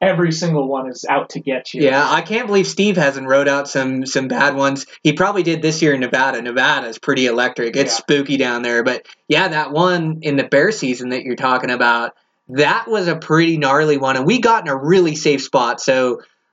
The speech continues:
Speaker 2: like Phil was saying, we like to look for lows and draws that we can get down into and refuge. And then I like to find the cover of trees. And I like to, I don't like the biggest trees in there. I don't like the big tall ones, but little smaller trees. So we, we found about the,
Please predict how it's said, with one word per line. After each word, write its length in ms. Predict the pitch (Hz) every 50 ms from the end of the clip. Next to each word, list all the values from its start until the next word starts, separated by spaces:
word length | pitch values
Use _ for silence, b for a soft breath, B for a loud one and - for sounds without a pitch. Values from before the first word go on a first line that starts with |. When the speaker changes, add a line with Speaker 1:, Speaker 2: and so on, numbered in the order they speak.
| -
Speaker 2:
like 160 | - 143 147 147
Phil 180 | - 175 180
was 160 | 170 165 151
saying, 300 | - 156 143 143 135 127
we 120 | 131 135 135
like 220 | 135 143 147 147
to 80 | - 151
look 240 | 139 143 139 - -
for 160 | - 139 131
lows 640 | 127 123 135 147 156 160 160 160 160 160 156 147 -
and 160 | 139 127 131
draws 680 | 127 135 - 139 139 147 147 151 151 151 143 139 139
that 100 | 143 135
we 140 | 131 135 127
can 160 | - 139 127
get 200 | 123 143 170 160
down 220 | 160 160 151 147 143
into 380 | 143 147 139 139 - 143 139 139
and 100 | 131 131
refuge. 520 | 131 135 139 135 - 139 131 131 127 -
And 100 | 139 127 131
then 80 | 131
I 140 | 127 131 135
like 240 | 139 143 160 170 170
to 80 | 175
find 340 | 160 - 165 160 156 156 156
the 260 | 147 139 139 139 139 B B B B
cover 320 | - - 180 160 151 156 151
of 100 | 143 139
trees. 580 | - - - 143 139 139 139 139 135 135 131
And 80 | 135 131
I 120 | 127 131
like 240 | 139 160 170 165 160
to, 320 | 165 151 143 139 131 131 B B B B
I 80 | 131 143
don't 160 | 170 226 269
like 200 | 269 262 262 254
the 120 | - 247
biggest 380 | 202 262 247 233 233 226 226 -
trees 360 | - 226 208 202 208 208 185 202
in 160 | 196 190 190
there. 160 | 190 185 185
I 80 | 165 160
don't 160 | 170 196 220
like 160 | 233 233 226
the 80 | - 226
big 220 | 220 247 240 -
tall 340 | - 208 220 214 208 202 190
ones, 320 | 196 196 196 196 190 180 170
but 360 | 170 170 160 156 160 - - _ -
little 200 | 185 185 185 185
smaller 400 | 185 - 185 175 175 180 185 180
trees. 320 | 175 - 170 165 160 160
So 100 | - 165
we, 500 | 160 156 240 294 330 359 262 208 175 - _ _ _ _ -
we 340 | - 175 170 196 262 277 285
found 540 | - - 165 151 160 180 180 160 139 127 120
about 320 | 123 120 135 123 123 -
the, 180 | - 127 - 175